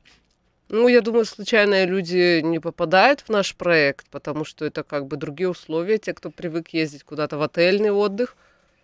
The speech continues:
они, ну, вряд ли прям так вот, по крайней мере, с первого взгляда поедут, мне так кажется.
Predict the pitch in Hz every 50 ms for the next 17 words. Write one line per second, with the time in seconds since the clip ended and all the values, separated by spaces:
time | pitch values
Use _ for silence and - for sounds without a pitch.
0 | _ _ _ _ _ _ _ _ - 143 151 156 160 165 170 175 180 180 175 170
1 | 165 160 156 151 147 160 165 160 151 147 147 165 175 185 196 - 185 151 - 156
2 | 156 147 147 - 143 - - 147 - _ - - - 151 147 143 151 151 151 147
3 | 143 - - _ - 156 156 151 143 135 143 139 131 135 135 135 131 139 151 156
4 | 160 165 160 - - 147 135 131 135 127 120 127 - - 139 139 135 131 - 127
5 | - _ - 120 117 110 - 113 _ - - 127